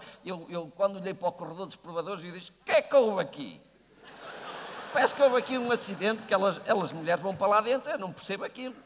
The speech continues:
Elas vão para lá dentro, mas não é só para trocar de roupa, vão cochichar. Ah, u-, umas vão para ali só para ver a celulite, ver se tem um pneuzinho aqui, ver se tem um pneu, um pneuzinho ali.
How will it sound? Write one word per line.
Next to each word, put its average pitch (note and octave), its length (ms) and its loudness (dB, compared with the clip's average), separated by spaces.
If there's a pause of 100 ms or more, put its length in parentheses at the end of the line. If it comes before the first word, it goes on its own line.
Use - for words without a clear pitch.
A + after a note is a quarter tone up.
(280)
Elas G#3 260 2
vão F#3+ 140 -2
para G3+ 140 8
lá G3+ 100 8
dentro, A3 240 2
mas A#3 100 -2
não G3 100 2
é F3 80 6
só G3 140 4
para F#3 120 -2
trocar G#3 300 2
de A#3 80 0
roupa, C4 240 4
vão D#3 180 -6
cochichar. B3 920 2 (880)
Ah, A#3 300 8 (180)
u-, A#3 100 2
umas A3+ 200 2
vão A3 160 2
para G#3+ 220 6
ali A3+ 400 2
só G#3+ 260 0
para G3 140 -2
ver F#3+ 360 -4
a F3+ 80 4
celulite, G3+ 680 -6
ver G3 100 -4
se - 100 -8
tem F#3+ 200 -4
um F#3 80 -8
pneuzinho F3+ 520 -10
aqui, B3+ 540 -8
ver F#3 180 -6
se - 80 -12
tem F#3 200 -8
um F3 80 -10
pneu, F3+ 260 -6
um F3 320 -10
pneuzinho F#3+ 420 -4
ali. B3+ 540 0